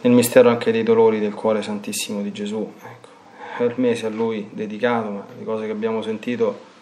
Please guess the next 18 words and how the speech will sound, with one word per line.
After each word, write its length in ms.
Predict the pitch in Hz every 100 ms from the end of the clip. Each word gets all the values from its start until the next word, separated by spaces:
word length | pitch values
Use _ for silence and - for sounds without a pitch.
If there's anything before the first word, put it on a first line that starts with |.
| _ _ _ _ _ _ _ _ _ _ -
sarebbero 400 | - 123 113 117
state 280 | 117 117 113
perfettamente 1040 | 113 - 117 120 117 120 113 110 110 98 - - - - - - - - -
bene 460 | 113 127 120 117
sulla 260 | 110 110 110
bocca 600 | 104 110 - 107 104 101 - _ _ - - - - _ _ _ _ _ _
del 280 | - 113 120
Gesù 340 | 110 117 127 120
che 100 | 117
si 200 | - 117
rivelò 400 | 113 117 117 110
a 40 |
Santa 360 | - 117 110 110
Margherita. 680 | 110 104 107 104 101 95 - - -
<laughs> 240 | - -
Sarebbe 380 | - 123 127 -
stato 440 | - 110 - - - - - - - - - - - - -
perfettissimo. 1080 | 165 165 165 156 - 143 - 120 110 104